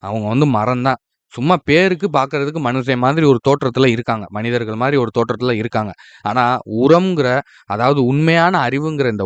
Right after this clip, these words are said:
ஊக்கம் ஒருத்தவங்கள்ட்ட இல்ல அப்படின்னா, ஏன்னா அந்த ஆறாவது அறிவு அப்படிங்கிறதே சிந்திக்கக்கூடிய அறிவு தான் மனிதர்களுக்கு.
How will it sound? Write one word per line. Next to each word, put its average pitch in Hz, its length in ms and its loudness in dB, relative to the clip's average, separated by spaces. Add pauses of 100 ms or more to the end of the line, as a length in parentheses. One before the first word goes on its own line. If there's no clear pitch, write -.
ஊக்கம் 180 420 4
ஒருத்தவங்கள்ட்ட 120 520 -2
இல்ல 127 260 -4
அப்படின்னா, 104 380 -6
ஏன்னா 127 200 0 (340)
அந்த 113 200 -4
ஆறாவது 160 440 4
அறிவு 131 280 2
அப்படிங்கிறதே 110 540 0
சிந்திக்கக்கூடிய 175 680 0
அறிவு 95 220 -8
தான் 98 180 -10
மனிதர்களுக்கு. 107 600 -4